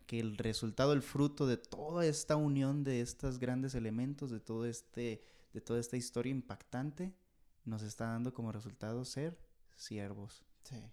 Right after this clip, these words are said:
Speaker 1: Siervos de la voluntad de Dios. Obed, ese es el nombre. Ahora, decíamos que, pues, en este libro parecería que hay muchas casualidades.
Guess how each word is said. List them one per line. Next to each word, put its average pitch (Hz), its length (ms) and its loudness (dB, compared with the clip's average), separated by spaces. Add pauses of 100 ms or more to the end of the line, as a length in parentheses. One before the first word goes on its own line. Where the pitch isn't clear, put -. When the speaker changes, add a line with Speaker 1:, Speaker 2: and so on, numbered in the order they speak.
(120)
Speaker 1:
Siervos 110 420 -2
de 110 80 0
la 104 100 -2
voluntad 98 500 -4
de 101 180 -4
Dios. 98 340 -4
Obed, 104 320 2
ese 117 200 -2
es 107 100 -6
el 107 140 -4
nombre. 104 360 -4
Ahora, 110 340 2 (340)
decíamos 120 440 4
que, 113 220 2
pues, 104 300 -2 (260)
en 110 160 0
este 110 220 2
libro 151 320 4
parecería 104 480 0
que 143 120 -4
hay 139 60 0
muchas 135 480 -2
casualidades. 107 760 0